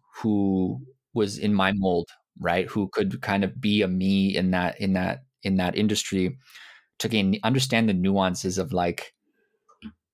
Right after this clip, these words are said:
like, I was geeking out on Twitter yesterday with, with, uh, a couple people who I've never met in my life before about Nike Flying Racer Lunar Chukkas from twenty twelve that, like, I love and they love too. And we all kinda had a moment, like,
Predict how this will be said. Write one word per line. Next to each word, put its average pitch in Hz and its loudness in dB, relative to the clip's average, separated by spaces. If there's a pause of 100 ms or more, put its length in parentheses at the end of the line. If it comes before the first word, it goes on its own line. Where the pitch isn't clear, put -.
(280)
like, 202 0
I 208 6
was 117 0
geeking 107 0
out 98 4
on 90 0
Twitter 101 2
yesterday 92 2
with, 87 -2 (180)
with, 92 -4
uh, 92 0
a - -4
couple 107 -2
people 101 -2
who 101 -2
I've 107 -2
never 127 2
met 113 2
in 107 -6
my 101 0
life 104 2
before 95 2
about 92 2
Nike 101 0
Flying 98 0
Racer 95 0
Lunar 92 0
Chukkas - -2
from 95 -2
twenty 101 0
twelve 90 0
that, 87 0
like, 85 -2
I 90 0 (200)
love 92 2
and 90 -4
they 92 2
love 90 2
too. 95 0
And 87 -4
we 92 0
all 87 0
kinda 92 -6
had 98 -2
a 87 -6
moment, 87 -4
like, 87 -4